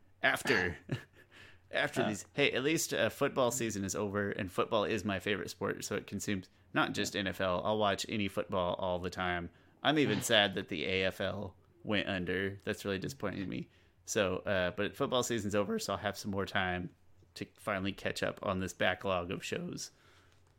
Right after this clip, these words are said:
Speaker 1: which there are many.
Speaker 2: Yeah. Speaking, I, I mentioned Heaven and Hell. Another show that I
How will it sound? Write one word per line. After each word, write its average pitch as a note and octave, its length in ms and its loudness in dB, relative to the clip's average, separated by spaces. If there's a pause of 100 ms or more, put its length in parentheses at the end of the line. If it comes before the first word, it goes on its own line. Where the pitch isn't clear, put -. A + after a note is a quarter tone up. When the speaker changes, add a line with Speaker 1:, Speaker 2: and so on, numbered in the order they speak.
Speaker 1:
which - 280 -10
there F2+ 180 -4
are F2 120 -6
many. F2 120 -2
Speaker 2:
Yeah. - 160 -4 (1000)
Speaking, F3+ 580 0
I, A#2+ 300 2
I A2 100 4
mentioned A#2+ 420 2
Heaven A2 240 2
and G2 140 0
Hell. G2+ 760 4 (380)
Another A#2+ 320 4 (220)
show G#2+ 340 4
that G2+ 100 6
I G2+ 180 4